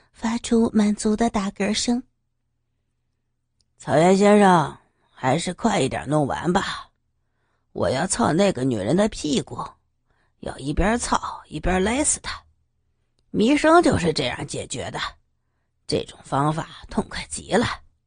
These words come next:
Speaker 1: 大江从厨房门口拨开珠帘，走进客厅。镰刀向毫无防备的大江腹部攻击，如果他穿上一件衣服，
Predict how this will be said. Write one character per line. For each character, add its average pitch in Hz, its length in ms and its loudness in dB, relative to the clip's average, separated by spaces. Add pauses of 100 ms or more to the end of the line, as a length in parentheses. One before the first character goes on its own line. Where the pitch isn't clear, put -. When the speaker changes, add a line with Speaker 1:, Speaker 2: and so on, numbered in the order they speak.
(1300)
Speaker 1:
大 285 160 0
江 285 380 2
从 269 220 4
厨 - 180 0
房 247 240 2
门 240 220 2
口 214 260 0
拨 233 180 4
开 247 200 0
珠 247 200 -2
帘， 233 280 -2 (280)
走 - 200 -2
进 233 200 -2
客 240 220 -2
厅。 269 260 -2 (1600)
镰 285 260 4
刀 302 300 6
向 262 260 2
毫 240 220 2
无 247 120 4
防 226 300 2
备 240 160 4
的 226 160 2
大 240 220 0
江 254 260 2
腹 226 220 0
部 208 180 2
攻 233 260 -2
击， 262 300 -2 (920)
如 233 200 2
果 214 460 0
他 - 160 -2
穿 294 260 2
上 285 160 2
一 220 140 4
件 269 240 2
衣 302 180 0
服， 220 300 -4